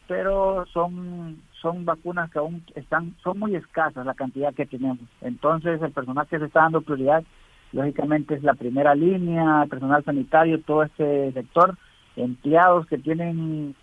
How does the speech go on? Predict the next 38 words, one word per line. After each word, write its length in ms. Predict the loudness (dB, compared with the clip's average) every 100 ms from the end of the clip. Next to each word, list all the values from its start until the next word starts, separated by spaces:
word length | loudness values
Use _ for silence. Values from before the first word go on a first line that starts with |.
| _
tratamiento 520 | -2 -2 -2 -4 -2
directo 400 | 0 0 0 -2
con 640 | 0 0 0 -2 -4 -6 -2
pacientes 840 | -2 0 2 2 0 -2 -2 -2 -2
covid 280 | 2 2 2
diecinueve 800 | -2 -4 -6 0 0 2 0 -4 -8 _ -8
o 100 | -6
que 120 | -6
están 260 | 0 0 2
en 120 | 0
zonas 240 | 2 2
de 100 | 2
tratamiento 720 | 0 0 0 -2 -4 -4 -4 -6
con 140 | -4
estas 200 | -6 -8
personas. 540 | -8 -2 0 2 0 -2 -18 -20 -20 -20 _ _
Y 140 | 2
hasta 120 | 2 2
el 60 |
momento 400 | 2 2 0 0
se 100 | 4
anunció 440 | 4 4 0 -2 2
también 360 | 2 0 -2
por 140 | -2 2
parte 260 | 2 2
de 60 | -2
las 80 | -2
autoridades 480 | -4 2 4 4
de 80 | 0
gobierno 640 | 0 0 2 2 0 -4 -6 _ _ _ _ -4
que 180 | -2 -2
para 800 | 2 6 8 8 8 6 6 4
la 120 | 0
próxima 440 | -2 -2 0 -2
semana 540 | -2 2 2 4 6 6
o 100 | 4
a 60 |
inicios 520 | -2 -4 -6 -6 -8